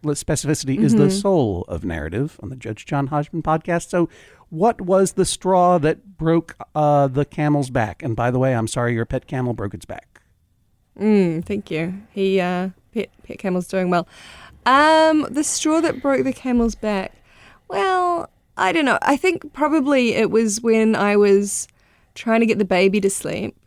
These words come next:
Speaker 2: and
Speaker 1: Mm-hmm.
Speaker 2: the dog is in the room, jumping up on the bed, panting at me, um, because he's figured out how to open doors. And Rob was home downstairs, and I thought, "Why won't this dog, why is this dog obsessed with me?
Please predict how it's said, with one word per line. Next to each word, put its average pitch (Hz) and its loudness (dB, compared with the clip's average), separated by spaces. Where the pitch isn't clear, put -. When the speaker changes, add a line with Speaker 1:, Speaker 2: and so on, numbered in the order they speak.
Speaker 2:
and 196 2
Speaker 1:
Mm-hmm. 131 -2
Speaker 2:
the 208 0
dog 233 4
is 196 0
in 208 2
the 196 4
room, 185 4
jumping 202 2
up 180 -4
on 180 0
the 180 0
bed, 175 0
panting 202 2
at - -4
me, 165 -4
um, 175 -2
because 185 -4
he's 190 -10
figured 175 0
out 170 0
how 175 0
to 170 0
open 180 -4
doors. 185 -2
And 240 2
Rob 311 2
was 370 -4
home 247 0
downstairs, 214 0
and 202 0
I 202 2
thought, 208 0
"Why 285 0
won't 285 0
this 247 -4
dog, 220 0
why 226 4
is 254 0
this 269 -2
dog 254 0
obsessed 226 -4
with 214 -6
me? 180 -4